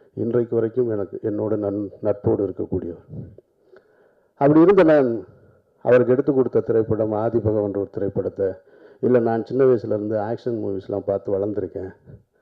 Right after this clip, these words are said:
அதனால நான் ஆக்ஷன் படம் பண்ணணும்" அப்படின்னு சொல்லிட்டு இங்கேருந்து துப்பாக்கிலாம் தூக்கிட்டு பேங்காக்லாம் கிளம்பி போயிட்டோம்.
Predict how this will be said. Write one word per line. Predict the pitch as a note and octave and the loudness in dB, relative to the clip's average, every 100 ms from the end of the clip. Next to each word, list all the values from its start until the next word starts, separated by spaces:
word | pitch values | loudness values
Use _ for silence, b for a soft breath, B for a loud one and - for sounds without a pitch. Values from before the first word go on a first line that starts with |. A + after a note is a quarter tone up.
| b b b | b b b
அதனால | B2 A2 A2 G#2 | -8 -4 -4 -4
நான் | G2 | -6
ஆக்ஷன் | A#2+ B2+ A2 | -6 -4 -2
படம் | G2 F2+ F2+ | -2 -2 -6
பண்ணணும்" | F#2 F#2 F#2 - - | -8 -8 -10 -10 -8
அப்படின்னு | G#2 G#2 | -6 -6
சொல்லிட்டு | G2 G#2 | -6 -8
இங்கேருந்து | G2 G2+ G#2 G#2 | -8 -6 -8 -8
துப்பாக்கிலாம் | G#2+ A2 G#2 G#2 F#2+ | -4 -4 -4 -6 -6
தூக்கிட்டு | G2 G#2 - | -10 -10 -8
பேங்காக்லாம் | G#2 G#2 G2 G2+ F#2 | -8 -4 -4 -6 -8
கிளம்பி | F#2 F2+ F2 | -6 -8 -10
போயிட்டோம். | E2+ - | -14 -16